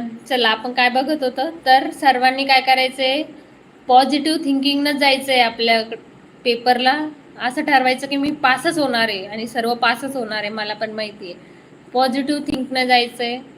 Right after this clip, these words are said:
Then वॉच सोबत असं द्यायची आहे. एखादा प्रश्न येत असेल, एखादा प्रश्न येत असेल, तर त्या प्रश्नालाच जास्त वेळ द्यायचा नाहीये तुम्हाला, टाइम मॅनेजमेंट करायचंय. तुम्हाला आताच तुमचा,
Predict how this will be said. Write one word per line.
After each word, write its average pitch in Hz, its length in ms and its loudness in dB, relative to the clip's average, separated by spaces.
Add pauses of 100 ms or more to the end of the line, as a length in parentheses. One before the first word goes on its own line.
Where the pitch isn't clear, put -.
Then 226 160 0
वॉच 247 380 2
सोबत 247 300 0
असं 262 240 0
द्यायची 240 440 -2
आहे. 240 340 -10 (420)
एखादा 254 380 4
प्रश्न 285 360 0
येत 277 280 4
असेल, 269 420 2 (680)
एखादा 269 440 2
प्रश्न 285 360 -2
येत 262 280 2
असेल, 285 580 0 (560)
तर 262 120 2
त्या 269 200 4
प्रश्नालाच 285 1000 -2 (100)
जास्त 277 300 2
वेळ 302 260 4
द्यायचा 302 320 2
नाहीये 320 340 0
तुम्हाला, 226 400 -2
टाइम 233 420 2
मॅनेजमेंट 262 560 0
करायचंय. 233 580 0 (800)
तुम्हाला 262 320 2
आताच 254 420 2
तुमचा, 294 280 0